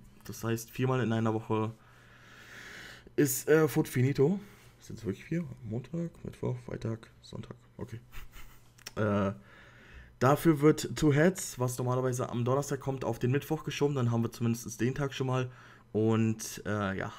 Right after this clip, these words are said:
was dann am Sonntag und Montag ist, habe ich ehrlich gesagt keine Ahnung. Ich möchte natürlich trotzdem noch Videos machen. Karrieremodus kommt, äh, genauso, wie er immer noch auf dem Upload-Kalender steht. Der wird jetzt auch hoffentlich aktualisiert. Ich muss mir das mal, ich muss mir das aufschreiben, sonst <laughs> vergesse ich das.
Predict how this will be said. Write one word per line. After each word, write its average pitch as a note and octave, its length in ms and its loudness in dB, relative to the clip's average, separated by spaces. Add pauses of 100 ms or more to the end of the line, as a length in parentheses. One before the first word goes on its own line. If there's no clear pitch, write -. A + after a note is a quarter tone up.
was - 200 -8
dann A2 120 -2
am G2+ 140 -2
Sonntag A2 280 -2
und G#2 60 -4
Montag B2 380 0
ist, - 340 -6
habe A#2+ 120 -2
ich B2+ 40 0
ehrlich A#2 160 -2
gesagt A2+ 220 -8
keine A2 160 0
Ahnung. B2 200 0
Ich G2+ 140 -6
möchte B2 220 0
natürlich A#2 260 -4
trotzdem A2+ 280 -4
noch G#2+ 120 0
Videos B2 240 -2
machen. A#2+ 320 -2 (360)
Karrieremodus D3 580 6
kommt, C#3+ 420 0
äh, C#3 140 4
genauso, C#3 520 2
wie C3+ 120 -4
er B2+ 280 2
immer B2 200 0
noch A#2+ 260 -2
auf G#2 220 -4
dem G#2+ 100 -2
Upload-Kalender B2+ 560 -2
steht. B2+ 260 0 (360)
Der A2+ 180 6
wird A#2+ 120 2
jetzt A#2+ 200 0
auch A#2 440 2
hoffentlich A2+ 300 -6
aktualisiert. G#2 400 -6
Ich G#2 120 -16
muss G#2 160 -8
mir - 40 -10
das - 180 -10
mal, A2 140 -10 (160)
ich - 100 -20
muss G2 140 -8
mir - 60 -8
das - 100 -10
aufschreiben, G2+ 440 -6
sonst A2 200 -10
<laughs> - 40 -18
vergesse - 460 -6
ich - 200 -8
das. - 440 -10